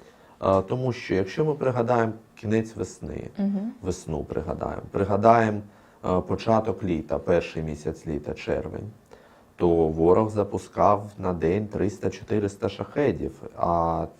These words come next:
Speaker 1: потім довів їх кількість в одну з ночей по місту Києву до сімсот вісімдесяти восьми штук, е, тобто майже доблизилося до вісімста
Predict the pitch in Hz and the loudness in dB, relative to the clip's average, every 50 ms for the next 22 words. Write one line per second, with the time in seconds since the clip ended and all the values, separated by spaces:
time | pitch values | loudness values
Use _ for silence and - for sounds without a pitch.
0 | 85 - - 110 113 113 113 - 92 90 82 82 82 85 95 98 95 95 - - | -16 -6 0 0 0 0 0 -6 -6 0 2 2 2 2 0 -2 -2 -4 -6 -8
1 | - 85 85 82 85 87 - - - - 123 131 135 131 92 90 90 - - 87 | -4 -2 0 0 0 -2 -4 -6 -6 -4 -4 -4 -4 -4 -4 -4 -4 -4 -2 -2
2 | 87 85 90 92 90 82 82 87 85 82 85 82 - - - 120 123 120 120 - | -2 -2 -2 -2 -2 -2 -2 -4 -6 -6 -6 -8 -4 -2 0 0 0 0 -2 -4
3 | 87 87 90 90 90 - - 90 - - - 107 110 101 92 87 82 87 85 - | -4 -4 -4 -4 -6 -6 -8 -8 -8 -4 -2 -2 -2 0 -2 -2 -2 -4 -4 -6
4 | - 90 90 - - 107 107 - - 92 90 - 107 95 92 90 85 - - - | -10 -14 -12 -6 -4 -4 -4 -4 -6 -8 -8 -8 -8 -6 -4 -4 -4 -6 -6 -6
5 | 85 85 87 87 - - 85 85 82 76 - - - 131 147 147 147 - - - | -6 -4 -4 -6 -8 -8 -8 -6 -6 -8 -10 -6 -2 -2 -2 -2 -4 -12 -20 -20
6 | - - - - - - - - - - - 107 90 90 87 87 87 85 - 92 | -20 -20 -20 -20 -20 -20 -20 -20 -20 -16 -8 -4 -2 0 0 0 0 0 -2 -4
7 | 92 - - - 85 87 101 104 110 104 95 85 87 87 82 95 90 98 95 90 | -4 -4 -4 -2 0 2 4 2 2 2 0 0 0 0 0 2 0 0 0 0
8 | 95 87 87 85 - - 90 82 85 90 90 87 90 87 - - 85 82 - - | 0 -2 -2 -2 -2 -2 -2 -2 0 0 0 0 0 -4 -4 -6 -8 -10 -10 -10
9 | - - 87 87 85 82 65 | -4 -2 0 2 2 0 0